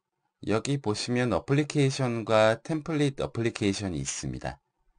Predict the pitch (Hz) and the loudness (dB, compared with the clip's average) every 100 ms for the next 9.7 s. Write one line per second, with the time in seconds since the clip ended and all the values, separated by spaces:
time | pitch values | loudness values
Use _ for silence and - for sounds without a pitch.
0 | _ _ _ _ - - 151 165 - 156 | _ _ _ _ -4 -2 0 0 2 2
1 | 151 156 143 135 104 101 123 120 113 110 | 2 2 0 0 2 2 2 0 0 -2
2 | 110 107 113 110 107 98 101 110 104 90 | -2 -4 -4 -4 -2 0 4 4 2 -2
3 | 65 71 117 113 85 71 92 85 - _ | -4 0 0 -2 -4 -4 -4 -6 -12 _
4 | - 135 143 131 117 - 87 - 120 123 | -6 -2 0 0 -4 -4 -6 -2 -2 -2
5 | _ _ _ _ - 175 151 165 156 110 | _ _ _ _ -6 -4 -2 -2 0 0
6 | - 113 113 110 95 - 82 92 135 147 | -2 -4 -4 -2 -2 -2 -2 0 0 -2
7 | - 98 131 156 147 143 135 127 120 - | -6 0 4 4 4 0 0 -2 -4 -4
8 | 107 98 101 98 87 76 98 98 87 64 | 0 2 2 0 -4 -2 0 0 -2 -2
9 | 69 110 104 78 65 76 71 | 0 0 0 -4 -6 -6 -8